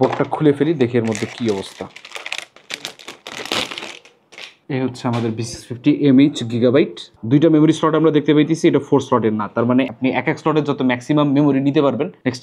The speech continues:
আরেকটা আপনি সেম ইউজ করতে পারবেন। একটা আপনার দেয়া আছে এইট পিন ইপিএস, তবে সেভেন্টি ফাইভ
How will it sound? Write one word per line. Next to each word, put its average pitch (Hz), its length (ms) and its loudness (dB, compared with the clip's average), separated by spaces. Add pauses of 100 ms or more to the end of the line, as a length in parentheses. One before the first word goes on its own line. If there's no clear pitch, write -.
আরেকটা 120 300 -2
আপনি 123 120 -4 (160)
সেম 117 120 2 (220)
ইউজ 110 160 -6
করতে - 200 -12
পারবেন। 85 200 -10 (180)
একটা - 300 -6
আপনার 139 220 0 (100)
দেয়া 135 200 4
আছে 127 140 -4 (200)
এইট 127 120 0 (120)
পিন 139 140 4 (180)
ইপিএস, 143 380 2 (460)
তবে 127 160 4 (120)
সেভেন্টি 135 300 2
ফাইভ 127 120 2